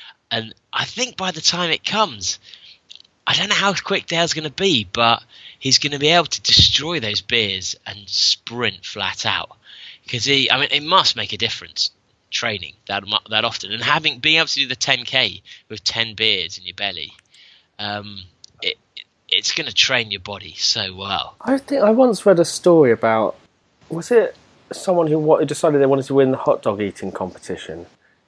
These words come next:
Speaker 1: Mm.
Speaker 2: and basically just trained for a year on the best techniques for eating a hot dog and trained his stomach to be wide enough and,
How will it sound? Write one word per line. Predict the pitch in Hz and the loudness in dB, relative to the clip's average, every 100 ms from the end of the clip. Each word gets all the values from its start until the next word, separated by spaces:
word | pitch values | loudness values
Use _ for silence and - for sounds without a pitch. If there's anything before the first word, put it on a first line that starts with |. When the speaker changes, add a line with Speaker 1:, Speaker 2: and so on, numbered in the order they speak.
| _ | _
Speaker 1:
Mm. | 131 113 92 - - | 0 0 -4 -12 -8
Speaker 2:
and | 131 131 120 - _ _ _ - | -6 -6 -8 -12 _ _ _ 0
basically | 196 - | 0 0
just | 147 151 | -2 -2
trained | - 147 135 | 2 2 2
for | 147 | 0
a | |
year | 131 165 101 92 107 _ _ _ | 4 4 4 0 -8 _ _ _
on | 117 113 | -2 -2
the | 113 | -4
best | - 127 - | -4 -4 -4
techniques | 127 113 117 113 - | -4 0 0 0 -4
for | - 117 110 107 - _ _ | -6 0 0 0 -6 _ _
eating | 131 113 117 | -2 0 -4
a | |
hot | 104 127 - | 0 -2 2
dog | 113 107 | -2 0
and | 110 | -4
trained | - 123 | 0 0
his | 113 - | 0 0
stomach | - 110 110 | 0 0 -2
to | - | -4
be | 110 | 0
wide | 107 107 110 | 2 4 2
enough | 110 110 - - | 0 -2 -2 -4
and, | 101 | -4